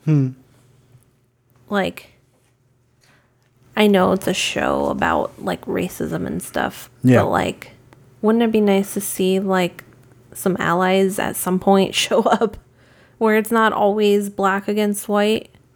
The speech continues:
Speaker 1: Mm, oh, you mean, like, some white allies?
Speaker 2: Yeah. That would
Speaker 1: Uh,
Speaker 2: make the show even more believable to me a little bit.
Speaker 1: Mm-hmm.
Speaker 2: Like,
Speaker 1: Well,
Speaker 2: a little
Speaker 1: may-,
Speaker 2: bit.
Speaker 1: maybe that white boy, um,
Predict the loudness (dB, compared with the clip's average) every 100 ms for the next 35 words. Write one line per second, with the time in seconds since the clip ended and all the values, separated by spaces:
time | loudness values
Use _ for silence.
0 | 0 2 4 2 2 2 4 4 2 -2
1 | 0 0 0 -2 -2 -2 -4 -2 0 2
2 | 0 -2 -8 -12 -20 -20 -18 -16 -16 -20
3 | _ -2 2 4 4 2 0 -4 0 0
4 | 2 0 0 0 -2 -2 -2 -2 0 0
5 | 0 -2 -4 -2 0 0 0 2 0 -2
6 | -6 -20 _ _ 2 2 2 -2 -12 _
7 | _ _ _ _ _ _ _ _ _ _
8 | _ 0 2 2 0 -4 -6 -10 -20 -6
9 | -2 2 2 2 0 0 -2 -2 -6 -2
10 | 0 0 0 -4